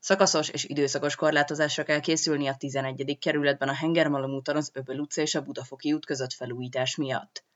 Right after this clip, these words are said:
Lezárták a külső sávot a Budafoki úton befelé, a Hengermalom útnál.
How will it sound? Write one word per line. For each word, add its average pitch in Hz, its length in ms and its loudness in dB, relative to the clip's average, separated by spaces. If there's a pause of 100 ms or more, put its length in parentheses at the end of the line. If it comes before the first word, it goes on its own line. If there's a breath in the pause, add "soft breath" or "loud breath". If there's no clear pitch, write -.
(320)
Lezárták 156 500 4
a 160 60 0
külső 151 320 2
sávot 151 340 2
a 147 80 2
Budafoki 135 500 -4
úton 143 280 0
befelé, 139 380 0
a 113 80 -6
Hengermalom 127 600 -8
útnál. 131 540 -4